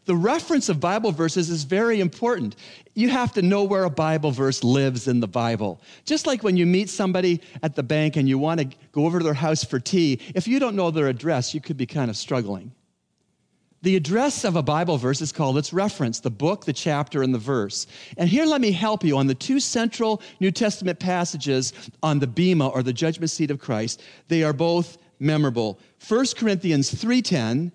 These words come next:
and Second Corinthians five ten. Look at it this way. Your kid gets out of school at three ten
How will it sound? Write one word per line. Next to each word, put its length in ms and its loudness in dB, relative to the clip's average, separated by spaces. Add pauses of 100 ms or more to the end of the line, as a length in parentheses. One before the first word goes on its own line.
(200)
and 140 0
Second 380 -2
Corinthians 500 -2
five 340 0
ten. 380 -4 (100)
Look 180 -2
at 80 2
it 80 0
this 220 -2
way. 80 0
Your 140 2
kid 260 -2
gets 180 -4
out 120 2
of 80 -2
school 360 0
at 80 -4
three 220 -2
ten 380 0